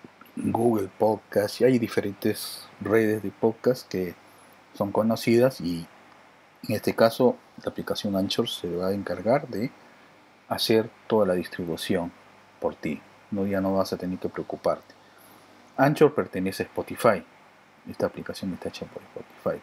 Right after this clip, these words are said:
por si acaso, ¿no? Entonces, ustedes van a tener, eh,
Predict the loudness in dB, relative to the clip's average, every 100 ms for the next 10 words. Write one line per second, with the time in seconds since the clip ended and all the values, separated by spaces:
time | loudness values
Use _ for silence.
0 | -10 -12 -12 -8 -6 -6 -10 -16 -20 -20
1 | -20 -20 _ _ _ _ _ _ _ -8
2 | -8 -8 -8 -2 -2 2 0 -2 -12 -14
3 | -2 2 2 2 -2 -2 -4 -2 -2 -2
4 | -4 -6 -8 -10